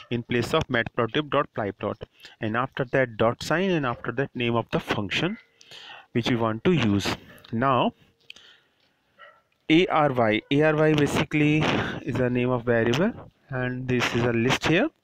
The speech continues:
and contain all those elements which are the part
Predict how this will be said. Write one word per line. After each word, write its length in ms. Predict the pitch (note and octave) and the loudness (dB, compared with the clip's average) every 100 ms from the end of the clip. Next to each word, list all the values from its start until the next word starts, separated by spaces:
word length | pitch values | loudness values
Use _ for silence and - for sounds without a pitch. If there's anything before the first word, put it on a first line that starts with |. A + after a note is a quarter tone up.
| _ _ _ _ _ _ _ _ _ _ _ _ _ _ _ _ _ _ _ _ _ _ - | _ _ _ _ _ _ _ _ _ _ _ _ _ _ _ _ _ _ _ _ _ _ -8
and 140 | A#2 G#2+ | -8 -2
contain 380 | A#2+ A#2+ C3 C3 | -2 0 0 2
all 200 | B2 B2 | 2 2
those 240 | B2+ A#2+ | 2 2
elements 640 | A#2+ A#2 B2+ E3 F#3+ - - _ _ - _ _ _ _ _ _ _ - | 2 2 0 -2 -4 -6 -8 _ _ -20 _ _ _ _ _ _ _ -6
which 240 | A#2 B2+ | -2 0
are 180 | C3 A#2 | 0 0
the 120 | A#2+ | 0
part 360 | - B2 E3 | 0 0 0